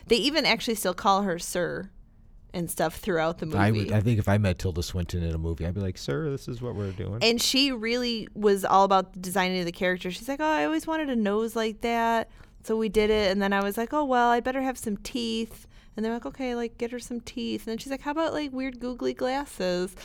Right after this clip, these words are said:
Speaker 1: She's like, "And then what, what kind of wig that maybe moves around?" She's like, "And I'd also want, like, huge breasts." She's like,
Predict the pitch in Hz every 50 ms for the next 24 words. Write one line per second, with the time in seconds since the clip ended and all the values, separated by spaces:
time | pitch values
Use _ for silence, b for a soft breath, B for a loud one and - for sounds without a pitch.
0 | B B - - 302 294 - 302 302 311 311 302 294 311 320 311 - - 294 -
1 | - 370 370 370 311 254 240 262 285 302 262 202 196 202 196 208 220 233 226 233
2 | 214 208 208 220 240 240 214 - - 214 196 214 220 233 240 226 214 196 190 B
3 | B B B - - 269 254 285 277 269 269 277 294 311 - - 320 277 262 269
4 | 262 254 - 233 233 226 - - 247 247 247 226 220 208 208 214 240 233 208 -
5 | - - - - - 247 233 269 277 B